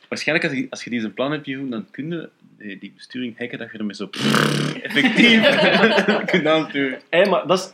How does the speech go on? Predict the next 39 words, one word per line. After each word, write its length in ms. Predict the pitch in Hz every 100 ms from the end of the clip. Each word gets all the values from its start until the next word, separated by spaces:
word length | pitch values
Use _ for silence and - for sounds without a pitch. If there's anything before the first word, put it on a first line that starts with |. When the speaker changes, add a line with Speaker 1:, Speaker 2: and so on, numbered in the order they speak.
| -
Speaker 2:
dat 100 | 165
is 60 | 202
ook 60 |
Speaker 1:
Ja. 60 | 220
Speaker 2:
waarschijnlijk 420 | 180 - 196 175
de 120 | 131
toekomst, 440 | - 190 320 254 -
dat 200 | 143 143
die 100 | 131
dingen 220 | 127 190 190
gaan 120 | 151
zo 140 | 180
geruisloos 520 | 147 123 170 208 208
worden, 240 | 208 220 202
dat 120 | 151
we 60 | 131
gelijk 220 | 127 123
vroeger 280 | - 160 208
met 120 | 190
de 60 | -
fiets, 260 | - 190 -
dat 100 | 143
we 80 |
zo 120 | 135 127
speelkaarten 840 | - - 156 202 190 185 190 202
aan 120 | 160
een 60 | 139
Speaker 1:
Mm. 60 |
Speaker 2:
waspeld 540 | 127 170 - 185 202 202
aan 100 | 160
die 100 | 156
rotoren 500 | 151 147 156 190 -
hangen, 180 | 120 113
dat 80 | 123
ze 120 | -
toch 160 | 214 -
nog 160 | 175 -
<laughs> 1120 | - - - - - - - - - - -
zijn. 300 | - 123